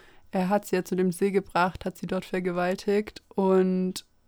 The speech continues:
das passt ja dann auf dieses Mordmerkmal auf jeden Fall oder dieses Tätermotiv.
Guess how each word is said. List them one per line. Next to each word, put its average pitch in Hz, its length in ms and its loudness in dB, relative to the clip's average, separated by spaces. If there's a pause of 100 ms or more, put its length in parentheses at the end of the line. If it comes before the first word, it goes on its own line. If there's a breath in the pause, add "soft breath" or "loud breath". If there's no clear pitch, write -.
das 190 220 -4
passt - 320 -4
ja 185 80 2
dann 180 280 0
auf - 140 -10
dieses 180 560 -2
Mordmerkmal 185 640 2
auf 170 160 -2
jeden 190 220 -2
Fall 185 320 0
oder 170 100 -2
dieses 175 280 -8
Tätermotiv. 196 800 -2